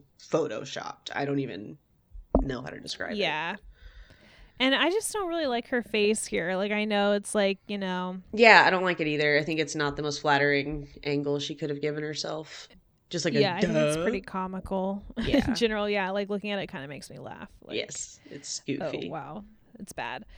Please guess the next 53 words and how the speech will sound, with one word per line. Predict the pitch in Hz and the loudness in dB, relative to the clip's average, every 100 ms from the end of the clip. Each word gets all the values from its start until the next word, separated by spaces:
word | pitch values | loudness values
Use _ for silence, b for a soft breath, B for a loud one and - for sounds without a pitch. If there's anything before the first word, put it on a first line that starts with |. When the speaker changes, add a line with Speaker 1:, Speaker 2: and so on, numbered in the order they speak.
| B | B
Speaker 1:
Yeah. | - - | -12 -2
Speaker 2:
So, | - 240 233 233 226 220 226 | 4 8 8 8 8 4 2
yeah, | - 208 233 247 233 220 214 196 | -2 -6 -2 0 2 2 2 2
I | 202 | 0
wasn't | 220 240 226 240 - | 0 -2 -2 -6 -6
too | - 220 | -6 -4
surprised | 220 - 208 185 | -4 -4 -4 -2
she | - 214 | -2 0
went | 196 196 | 0 2
home | 185 190 190 | 0 0 0
this | 180 185 | -2 -2
week | 185 175 | -4 -6
'cause | 190 | -6
of | 180 165 | -6 -2
that, | |
Speaker 1:
Nope. | 143 139 143 | 2 0 0
Speaker 2:
'cause | 208 | -8
it's | 208 - 196 | -10 -12 -12
not | 185 175 | -10 -10
great. | 202 262 285 277 269 247 | -4 2 4 4 4 2
Speaker 1:
<laughs> | B B B B 175 202 | B B B B -2 0
Speaker 2:
Um, | 202 196 196 208 | 0 0 -2 0
really, | 254 302 - | 4 4 2
I | |
don't | - 311 | -2 0
even | 294 | 2
know | 240 | 0
why | 190 190 185 190 | 0 0 0 -2
Scheana | - 185 | -6 -8
was | 185 180 | -8 -10
in | |
the | 180 | -12
bottom | 175 190 | -12 -12
two | 180 202 | -12 -12
with | 185 | -8
her, | 190 | -10
to | 185 | -10
be | 208 | -4
Speaker 1:
I, | |
Speaker 2:
honest, | 190 196 196 - | 0 0 0 -6
but | - - - | -10 -14 -4
Speaker 1:
they | 156 | -2
just | 143 - | -2 -6
had | |
Speaker 2:
whatever. | - | -8
Speaker 1:
to | 135 | -6
put | 143 | -6
somebody | 139 135 139 | -6 -4 -4
down | 143 147 | -4 -6
there. | 151 151 143 - - | -6 -8 -12 -18 -10
I | |
don't | 143 139 - - - | -10 -10 -14 -20 -8
Speaker 2:
Yeah, | 214 123 143 202 | -4 -2 -4 -8